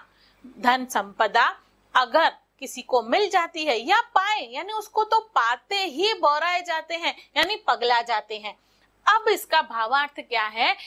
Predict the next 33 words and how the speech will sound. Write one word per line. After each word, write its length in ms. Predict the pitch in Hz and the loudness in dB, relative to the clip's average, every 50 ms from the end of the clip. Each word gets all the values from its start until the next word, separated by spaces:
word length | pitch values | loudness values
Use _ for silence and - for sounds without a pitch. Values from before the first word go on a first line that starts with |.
| - _ - | -20 _ -4
कवि 220 | 247 233 226 254 | -4 -4 -2 -4
ये 260 | 240 214 226 247 240 214 | -4 0 0 0 0 0
स्पष्ट 400 | - - _ 370 403 392 - 381 | -4 -2 _ 0 0 0 -2 -6
रूप 200 | 285 294 294 285 | -6 -6 -6 -6
से 140 | - - 294 240 | -2 -2 0 0
बताना 440 | 247 240 - 226 226 233 247 247 | 0 0 0 0 -2 -2 -4 -6
चाह 260 | 233 - 240 220 208 208 | -6 -4 -2 0 0 0
रहा 120 | 214 220 220 | 0 -2 -4
है 280 | 208 233 240 269 302 320 - _ _ | -2 0 0 0 0 -2 -8 _ _
कि 220 | 240 240 240 269 | -8 -4 -2 -2
इस 360 | 320 - - - 370 370 - 415 | -4 -4 -4 -4 -4 -2 -2 -4
संसार 720 | 359 - - 233 208 214 208 - - 226 208 196 196 202 202 | -4 -2 -2 -2 -2 -4 -8 -6 -2 0 0 0 0 -2 -4
में 360 | 208 208 214 233 269 320 370 370 - - - - 247 | -6 -4 -2 0 0 0 -2 -4 -8 -14 -12 -8 -2
लोगों 480 | 240 233 233 233 220 - 233 233 226 233 | 0 2 2 2 2 0 -2 -4 -4 -2
को 260 | - 277 302 359 415 | 2 2 4 4 2
धन 320 | 277 208 247 254 302 359 381 | 2 0 0 0 0 0 -4
संपत्ति 880 | - - 254 233 226 214 _ - 226 208 - - 269 294 311 277 202 - - - - - _ _ | -4 -2 -2 -2 -4 -6 _ -6 -6 -6 -6 -2 0 0 0 0 -2 -6 -12 -20 -20 -20 _ _
का 160 | - 302 262 294 | 2 2 2 4
नशा 520 | 330 262 233 226 - - - 269 254 214 - - _ _ _ - | 2 0 -2 -2 -2 0 2 2 2 2 -2 -6 _ _ _ 0
ऐसे 340 | 240 262 269 - - 427 427 | 2 2 2 2 0 0 0
चढ़ 280 | 415 349 285 262 240 | 2 2 0 0 0
जाता 400 | 233 202 226 214 208 208 - 233 226 | -2 -4 -4 -4 -4 -2 0 -2 -2
है 380 | 220 220 233 247 302 330 302 - - - - _ _ | 0 0 0 2 2 2 0 -4 -8 -14 -20 _ _
कि 120 | 294 285 269 | -4 -2 -2
मानो 520 | 240 226 226 226 233 233 240 254 294 320 302 233 - _ _ _ 247 | -2 0 0 0 0 0 0 -2 0 2 0 0 -2 _ _ _ -4
वो 140 | 269 320 | -2 -2
तो 160 | 320 - 359 359 | 0 2 0 0
पाते 640 | 359 _ _ - 220 214 226 - - _ 370 381 370 | 0 _ _ 2 2 2 2 0 -2 _ 0 0 0
ही 240 | 311 226 320 349 415 415 - | 0 0 0 0 0 2 2
पगला 340 | 311 262 226 247 247 262 254 247 | 0 0 2 2 2 2 2 0
जाते 340 | 240 220 202 202 - 240 | -2 -6 -8 -6 -6 -8
हैं, 240 | 226 202 233 208 185 196 | -6 -6 -8 -8 -6 -6
यानी 200 | 226 262 320 | -4 -4 -4